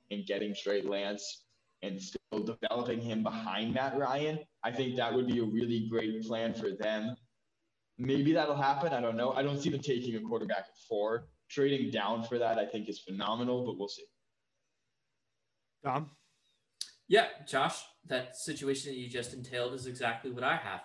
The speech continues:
Speaker 3: So I obviously had Zach Wilson going to the Niners when the Niners traded up, probably with the Falcons. And I think that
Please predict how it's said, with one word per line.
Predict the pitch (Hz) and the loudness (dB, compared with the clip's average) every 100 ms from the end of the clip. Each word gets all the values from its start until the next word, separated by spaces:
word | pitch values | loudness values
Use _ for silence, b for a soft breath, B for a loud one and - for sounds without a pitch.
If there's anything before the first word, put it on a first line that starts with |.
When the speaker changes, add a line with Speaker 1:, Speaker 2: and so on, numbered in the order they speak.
| - b b b | -16 b b b
Speaker 3:
So | - - 123 117 - | -12 -2 0 0 -2
I | 120 117 | -2 -2
obviously | 120 123 123 120 | -2 -4 -4 -2
had | 117 110 | -2 -4
Zach | 120 117 120 | -4 -4 -2
Wilson | 113 - 123 120 | -4 -4 -10 -8
going | 120 117 | -8 -8
to | 127 | -8
the | 120 | -8
Niners | 110 113 117 117 | -6 -6 -6 -8
when | 113 110 104 107 _ _ | -8 -8 -8 -12 _ _
the | 123 | -6
Niners | 117 113 - | -4 -4 -6
traded | - 123 120 | -4 -2 -2
up, | 120 - - | -4 -8 -2
probably | 156 156 151 139 | 2 2 0 -4
with | 131 127 135 | -4 -4 -6
the | |
Falcons. | 131 123 113 - 123 131 - b b b - | -4 0 0 -2 -10 -12 -16 b b b -4
And | 135 131 127 123 123 - | 0 2 2 0 -6 -8
I | 117 | -8
think | 120 131 127 | -6 -6 -4
that | 131 120 - | -2 -2 -4